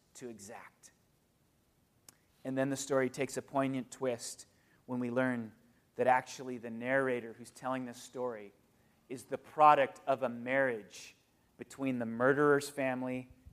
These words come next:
and the murdered family. And that marriage would not have happened were it not for the heroic membership of that son who was willing to forgive the murderers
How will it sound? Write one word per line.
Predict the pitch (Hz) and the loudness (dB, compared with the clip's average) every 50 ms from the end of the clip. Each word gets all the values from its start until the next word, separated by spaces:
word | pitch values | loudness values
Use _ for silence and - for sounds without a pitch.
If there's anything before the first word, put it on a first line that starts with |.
| - _ - | -20 _ -12
and | 123 120 | -10 -10
the | 113 113 | -8 -6
murdered | 117 123 127 123 113 117 104 95 | -2 0 0 0 0 -2 -6 -10
family. | - 113 104 95 95 95 - - _ _ _ _ _ _ _ _ _ _ _ _ _ _ _ _ _ _ _ _ _ _ _ _ - | -12 -18 -18 -18 -20 -20 -20 -20 _ _ _ _ _ _ _ _ _ _ _ _ _ _ _ _ _ _ _ _ _ _ _ _ -2
And | 135 131 131 131 | 0 0 4 6
that | 139 139 147 139 143 | 6 6 6 4 2
marriage | 143 156 156 156 151 143 135 - - | 4 6 6 8 6 6 4 2 0
would | 131 127 127 | 0 0 2
not | 131 135 139 139 | 4 6 6 8
have | 143 139 | 6 4
happened | - 143 139 131 123 - 131 120 117 110 113 - _ | 2 2 0 0 0 -2 -6 -10 -10 -12 -12 -16 _
were | 131 127 127 127 | -8 -4 -4 -4
it | 120 | -2
not | 120 127 131 123 - - | -2 -2 -2 -4 -4 -6
for | 135 120 | -8 -6
the | 120 120 110 - | -6 -6 -6 -6
heroic | - 147 135 117 120 135 143 151 160 165 160 - - - - _ _ _ _ _ _ _ - | -6 -6 -6 0 2 4 4 6 4 2 0 -2 -12 -20 -20 _ _ _ _ _ _ _ -18
membership | 117 120 131 143 147 156 143 143 123 - - - - - - - - _ _ _ _ _ _ _ _ _ _ _ _ _ _ _ _ - | -12 -6 -4 -4 -4 -4 -4 -6 -6 -8 -12 -14 -14 -18 -20 -20 -20 _ _ _ _ _ _ _ _ _ _ _ _ _ _ _ _ -6
of | 131 123 113 120 | -6 -4 -2 0
that | 123 120 113 - | 0 0 -2 -4
son | - - 139 123 113 107 95 - _ _ _ _ _ _ _ _ _ _ _ _ _ _ _ _ _ _ _ _ _ _ - | -8 -8 -8 -8 -8 -10 -14 -20 _ _ _ _ _ _ _ _ _ _ _ _ _ _ _ _ _ _ _ _ _ _ -6
who | 156 147 | -2 -2
was | 139 135 - | -2 -2 -4
willing | 120 131 131 127 120 117 | -4 -4 -4 -4 -6 -8
to | - 120 | -10 -12
forgive | - - 127 120 110 127 135 127 120 113 110 - - - - - _ _ _ _ _ _ _ _ _ _ _ _ _ _ _ _ _ _ | -8 -6 -6 -4 0 2 4 4 4 2 0 -6 -12 -20 -20 -20 _ _ _ _ _ _ _ _ _ _ _ _ _ _ _ _ _ _
the | 120 117 117 | -6 -4 -2
murderers | 117 123 127 131 123 127 123 117 110 107 - - | 2 2 4 4 2 2 -2 -4 -4 -8 -10 -14